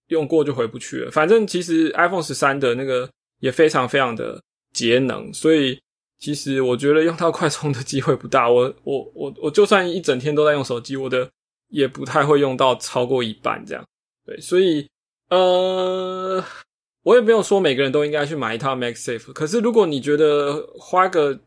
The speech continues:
一点钱去体验看看，然后而，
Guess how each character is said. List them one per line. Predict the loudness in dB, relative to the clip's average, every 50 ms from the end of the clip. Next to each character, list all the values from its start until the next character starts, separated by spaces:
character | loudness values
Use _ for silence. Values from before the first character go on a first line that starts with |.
| _ _
一 | _ -2
点 | -2 -2 -2 -2
钱 | -4 -8 -6 -4 -6 -6 -6 -10 -12
去 | -12 -8 -6 -4 -4 -4 -6 -10
体 | -14 -14 -14 -8 -4
验 | -4 -4 -4 -4
看 | -6 -6 -6 -6
看， | -6 -6 -6 -6 -6 -6 -10 _ _ _ _ _ _ _ _
然 | -6 -2 2
后 | 4 4 4 4 4
而， | 4